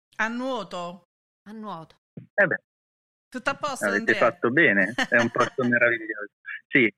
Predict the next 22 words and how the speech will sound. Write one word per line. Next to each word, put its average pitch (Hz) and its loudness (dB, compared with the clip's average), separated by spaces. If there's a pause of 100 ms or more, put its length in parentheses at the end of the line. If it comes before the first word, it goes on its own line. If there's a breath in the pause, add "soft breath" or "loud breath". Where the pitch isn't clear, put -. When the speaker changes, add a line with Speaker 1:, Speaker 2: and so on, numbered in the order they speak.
(140)
Speaker 3:
sì, 127 0
veramente 113 4
tutto 135 0
a - -2
posto 143 2
e 110 6 (120)
ci - 0
stiamo 151 0
godendo 143 2
questo 139 -2
periodo, 127 4
anche 147 2 (480)
se 110 2
è 107 4
brutto 110 -2
dirlo 95 0 (400)
perché, 98 4
eh, - 0
al 95 4
momento 107 -2
il 95 -4
turismo 101 -4